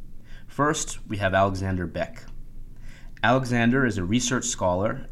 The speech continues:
at the Henry A. Kissinger Center for Global Affairs at Johns Hopkins School of Advanced International Studies.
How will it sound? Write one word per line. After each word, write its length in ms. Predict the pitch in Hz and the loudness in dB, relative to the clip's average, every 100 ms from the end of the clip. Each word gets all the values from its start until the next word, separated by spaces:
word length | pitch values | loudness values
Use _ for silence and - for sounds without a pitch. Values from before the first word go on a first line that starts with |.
| - - | -8 -6
at 160 | 92 | -6
the 300 | - - 113 | -8 -10 -8
Henry 360 | 117 123 135 123 | -2 2 2 0
A. 160 | 107 110 | 0 0
Kissinger 460 | 120 110 113 113 | -2 -4 -2 -2
Center 440 | 107 101 90 107 131 - - - | -2 0 0 0 -4 -10 -14 -8
for 100 | 98 | -6
Global 360 | 98 104 123 | 0 2 2
Affairs 520 | 135 - 92 85 85 - | 0 0 -2 -2 -4 -8
at 160 | 82 | -8
Johns 380 | - 101 117 117 | -2 0 0 0
Hopkins 460 | 104 90 - 92 - | 0 0 -2 -4 -4
School 480 | - 104 117 135 87 | -4 0 0 0 -4
of 100 | 87 | -8
Advanced 480 | 80 95 104 - | -4 -2 -2 -4
International 580 | - 92 98 85 - 87 | -8 -6 -4 -6 -6 -8
Studies. 640 | - - 78 60 - - | -8 -8 -8 -10 -12 -12